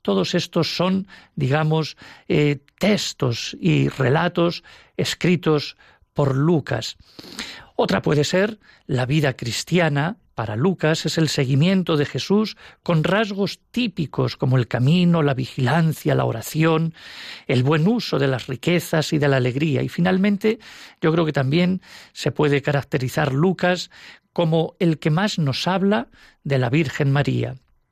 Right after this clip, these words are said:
el evangelista que mejor nos describe esta figura, una figura como discípula de Jesús,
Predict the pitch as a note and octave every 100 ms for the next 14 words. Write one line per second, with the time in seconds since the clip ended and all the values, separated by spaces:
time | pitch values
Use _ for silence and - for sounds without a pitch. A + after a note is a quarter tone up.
0 | _ - D3 B2 B2+ A#2 A#2 F#3 E3 -
1 | F#3 A#3+ - _ _ _ - C#3 B2+ A#2+
2 | - F3+ E3+ B2+ _ _ _ D3+ C#3 B2
3 | B2 - - E3+ D3+ D#3+ F#3+ - E3 -
4 | D#3 - C#3 E3+ C#3+ A#2 - - - -
5 | - E3 - D3+ E3+ E3+ F#3+ - - _
6 | - C#3 B2+ B2+ - F3+ E3+ - D3+ C3
7 | C3+ C3 - A3 F#3 -